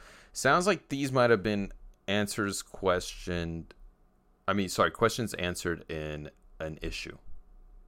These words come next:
Just based off that one subreddit comment. <laughs> I don't know.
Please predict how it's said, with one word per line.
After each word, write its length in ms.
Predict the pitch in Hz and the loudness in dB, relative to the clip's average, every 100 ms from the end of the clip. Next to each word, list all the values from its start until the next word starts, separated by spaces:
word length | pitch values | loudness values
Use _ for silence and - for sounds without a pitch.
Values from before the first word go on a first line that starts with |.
| - _ _ - | -20 _ _ 0
Just 260 | 127 - | 2 4
based 240 | 113 110 90 | 6 6 6
off 160 | 71 | 2
that 240 | 76 73 73 | 0 0 -2
one 200 | 73 73 | -6 -6
subreddit 640 | - 71 69 - - - - - - | -2 -2 -2 -6 -6 -8 0 2 2
comment. 460 | 78 71 80 - - - - - - | 2 4 12 12 12 12 0 -8 -8
<laughs> 460 | - - - - | -4 -4 -4 -2
I 160 | - 98 | 8 10
don't 140 | 98 | 12
know. 140 | 85 | 8